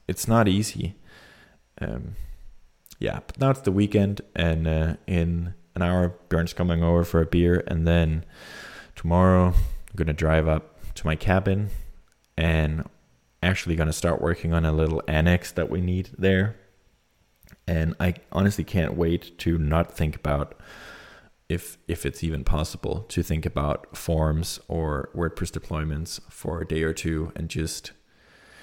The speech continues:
work on the annex and dig some holes for the foundation and go to the D I Y store and buy some lumber and stuff like that. And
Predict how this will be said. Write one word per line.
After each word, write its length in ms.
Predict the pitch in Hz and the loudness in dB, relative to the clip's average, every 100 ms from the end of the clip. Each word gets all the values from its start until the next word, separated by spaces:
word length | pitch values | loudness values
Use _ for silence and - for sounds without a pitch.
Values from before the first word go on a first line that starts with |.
| - - - - - _ _ _ | -20 -20 -20 -20 -20 _ _ _
work 280 | 98 92 95 | 4 6 6
on 80 | 87 | 4
the 140 | 82 | 4
annex 440 | 78 80 80 - 85 | 4 4 2 0 -2
and 300 | 78 78 - | -2 -2 2
dig 200 | 85 - | 0 2
some 260 | 87 80 | -2 0
holes 420 | 80 80 80 80 | 0 0 0 -2
for 240 | - - 87 | -4 -4 -2
the 80 | 85 | -2
foundation 840 | 80 78 78 80 - 80 78 80 | 0 0 0 -2 0 0 0 -2
and 580 | - 76 71 65 80 98 - - 139 | -4 -4 -4 -6 -8 -12 -14 -18 -10
go 160 | - 90 | -4 -2
to 60 | |
the 100 | 87 | -2
D 200 | 82 85 | 0 0
I 60 | 80 | 0
Y 200 | 80 82 | 0 0
store 420 | - 80 78 76 | 0 0 2 2
and 220 | 76 78 - - _ _ _ _ | 0 -2 -8 -18 _ _ _ _
buy 200 | - 78 | 0 2
some 240 | 78 82 80 | 2 0 0
lumber 440 | 78 78 82 82 | 0 -2 -4 -4
and 160 | 78 78 | -4 -6
stuff 300 | - 82 - | -6 -6 -4
like 180 | - - | -8 -4
that. 220 | 69 62 | -4 -4
And 280 | 50 57 | -4 -8